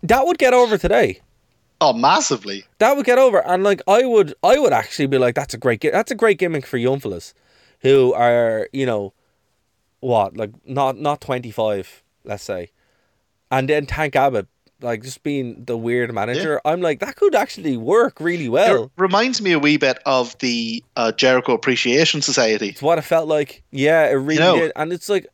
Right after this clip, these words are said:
Speaker 1: it, it's cool, you know. And then obviously the going into the ring and just having a great match. The Young Dragons, I wasn't familiar with them beforehand, but I really, really imp-, was really impressed with them. And it was a shame because when the match was over, well, w-, okay, one,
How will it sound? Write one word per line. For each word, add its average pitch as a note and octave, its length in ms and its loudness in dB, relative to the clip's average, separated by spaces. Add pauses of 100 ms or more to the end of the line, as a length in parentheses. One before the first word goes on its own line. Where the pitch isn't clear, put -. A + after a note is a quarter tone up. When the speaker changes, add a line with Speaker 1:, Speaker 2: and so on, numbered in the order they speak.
(140)
Speaker 1:
it, F#3+ 200 -2
it's G#3+ 160 -6
cool, C4 460 -2
you C#3+ 100 -4
know. F3+ 160 2
And E3 140 -2
then F#3 120 0
obviously E3 280 -2
the C#3 60 -12
going D#3 240 0
into C3 120 -6
the C3+ 80 -4
ring C#3 200 -4
and A#2 80 -8
just A#2 140 -12
having B2 280 -2
a A2+ 40 -4
great A2 220 -2
match. A#2+ 260 -4 (300)
The C#3+ 80 -4
Young F#3+ 200 2
Dragons, D#3+ 360 2
I C3+ 80 2
wasn't C#3 340 -2
familiar B2+ 280 -2
with B2 100 -2
them A2+ 100 -6
beforehand, A#2+ 460 0
but G#2 100 -2
I F#2 40 -4
really, A#2 380 -2
really A2+ 240 -2
imp-, G2 220 -8
was G#2+ 200 -4
really A#2 200 -2
impressed G#2+ 380 -2
with D3+ 100 -2
them. E3 160 -2 (720)
And D#3 160 2
it F3 60 2
was F3 140 2
a F3 60 -2
shame A#3 360 2
because D3+ 300 0
when E3+ 100 -2
the F3 60 -2
match A#3+ 200 -2
was E3 140 -2
over, D#3 460 4 (680)
well, E3 140 4
w-, F3 140 -2
okay, D#3 180 4
one, F#3 440 0